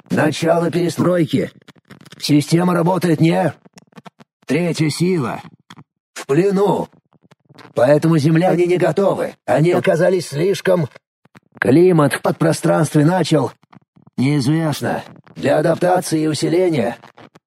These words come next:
В зале совета в назначенный срок стали появляться дипломаты,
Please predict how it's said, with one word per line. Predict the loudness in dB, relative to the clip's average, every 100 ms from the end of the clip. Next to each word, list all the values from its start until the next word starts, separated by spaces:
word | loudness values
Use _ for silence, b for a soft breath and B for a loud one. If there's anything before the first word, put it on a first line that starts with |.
| _ _ _ _ -14
В | -8
зале | 2 4 4 2
совета | 2 2 2 0 -2
в | 2
назначенный | 2 4 2 2 0
срок | 2 2 2
стали | 0 2 4 4
появляться | 4 4 4 4 2 2
дипломаты, | -2 0 2 2 0 -6 -16